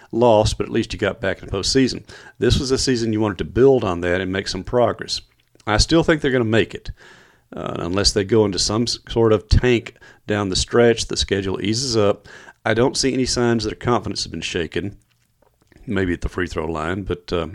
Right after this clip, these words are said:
you know, some, at, there, there comes a point there, you are what you are. If you try to overcoach it, overpractice it, you run the risk of making it worse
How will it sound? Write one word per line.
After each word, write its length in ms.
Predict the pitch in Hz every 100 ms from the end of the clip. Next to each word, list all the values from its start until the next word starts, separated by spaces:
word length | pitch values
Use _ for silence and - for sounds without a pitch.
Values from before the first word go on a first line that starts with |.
| -
you 80 | -
know, 60 | -
some, 280 | - 151 -
at, 220 | 143 - _
there, 160 | 151 151
there 160 | 160 156
comes 240 | 185 143
a 40 |
point 340 | - 117 113 113
there, 320 | 101 98 92 - -
you 200 | - 123
are 300 | - 104 104
what 240 | - 95 90
you 200 | 98 90
are. 380 | 90 82 - - _ _ _ _ -
If 140 | 107 101
you 60 |
try 180 | 95 104
to 100 | 87
overcoach 680 | - 127 139 139 123 120 127
it, 120 | 117
overpractice 680 | 98 120 127 - 110 - -
it, 200 | 107 - - - -
you 160 | - 143
run 160 | 147 135
the 80 |
risk 320 | 110 110 - 101
of 80 |
making 340 | 95 95 92 87
it 160 | 90
worse 480 | 92 104 98 90 -